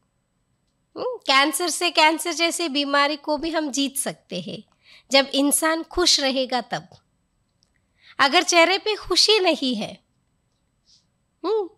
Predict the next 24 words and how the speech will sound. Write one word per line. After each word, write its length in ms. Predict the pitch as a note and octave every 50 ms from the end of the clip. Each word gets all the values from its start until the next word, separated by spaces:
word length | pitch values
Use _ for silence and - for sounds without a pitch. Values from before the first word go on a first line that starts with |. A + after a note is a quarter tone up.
| _ -
तो 100 | F#4 F#4
क्या 220 | E4 - F#4+ G4 G4
होगा, 360 | F#4+ E4+ F#4 D#4 B3+ C#4 A#3
कितना 560 | A#3 - - D4 - - - F4 F4 F#4 F4+
भी 160 | D#4 E4 F#4
हो 340 | F#4 E4 F4+ F#4 G#4+ A#4 - _ _ _ _ _
हमारे 380 | - B3+ B3+ C4+ C#4 C#4 C#4 C#4+
पास, 460 | C#4+ - C#4+ D#4 F#4+ G#4 - - - _ _ _ _ _ _ C4+
वो 160 | A#3+ B3+ C#4
हम 200 | - D4 E4 G4 - _ _ _ _ _ _ _ _ _ -
कुछ 260 | - B3 - - -
नहीं 120 | G3+ F3
कर 200 | F3+ G#3 E3+ G3+ _ -
प-, 120 | - _ _ _ _ _ -
कर 140 | A3 G#3 -
पाते, 460 | - - F#3 - - - - B3+ A3+ - _ _ _ _ _ _ _ _ _ _ _ _ _ _ _ _ _ _ _ _ _ _ _ _ -
है 60 | A4+
ना। 120 | C#5+ B4+ E4
खुशी 640 | - - - E4+ - - - G4+ F#4 C4 G3 - - - - - -
हमको 280 | D4 D4+ D4+ D4+ -
ऐसे 340 | F4+ - D4 D#4 E4+ - -
ही 140 | A#4 A#4+ A#4
मिलता 340 | G#4 F#4+ C#4 G#3+ - - F3+
है, 160 | F3+ - -